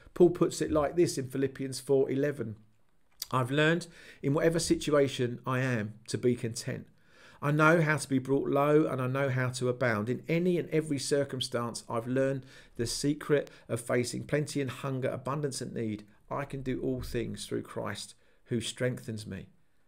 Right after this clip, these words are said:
For me, that includes learning to be content in fame and in obscurity, in usefulness or hiddenness too. I know,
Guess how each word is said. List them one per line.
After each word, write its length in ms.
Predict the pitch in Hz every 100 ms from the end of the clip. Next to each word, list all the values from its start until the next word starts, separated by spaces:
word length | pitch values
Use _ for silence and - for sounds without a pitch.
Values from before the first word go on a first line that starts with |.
| _ _ _ _ _
For 160 | - 139
me, 280 | 165 160 127
that 220 | 156 -
includes 760 | 147 127 - 156 147 113 -
learning 400 | 123 143 156 151
to 120 | 127
be 160 | 131 135
content 540 | - 120 - 135 143 -
in 120 | 120
fame 480 | 110 - 143 151 156 - - -
and 240 | 151 165
in 180 | 160 131
obscurity, 840 | 131 - - 165 170 165 - 117 - - - - -
in 200 | 131 131
usefulness 800 | 165 175 - 165 160 160 - - -
or 200 | 135 127
hiddenness 560 | 143 156 131 131 127 -
too. 260 | 151 135 -
I 120 | 135
know, 420 | 135 160 147 123